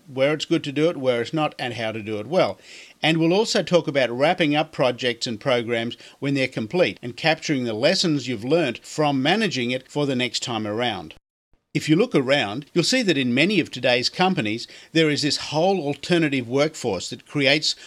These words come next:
what's been called a shadow pyramid with resources that are well beyond the permanent employees within the company.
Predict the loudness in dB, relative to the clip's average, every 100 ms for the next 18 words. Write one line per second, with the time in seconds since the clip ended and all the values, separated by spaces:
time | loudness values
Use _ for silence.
0 | -6 -4 -2 0 0 0 0 -2 -2 -2
1 | 2 4 4 2 0 0 2 2 -2 -6
2 | -18 -6 -4 -2 -2 0 2 2 0 -4
3 | -4 -2 0 2 2 2 2 0 -2 0
4 | 2 2 0 -2 -4 -2 2 2 0 -2
5 | -6 -6 -4 -6 -4 -4 -2 -4 -6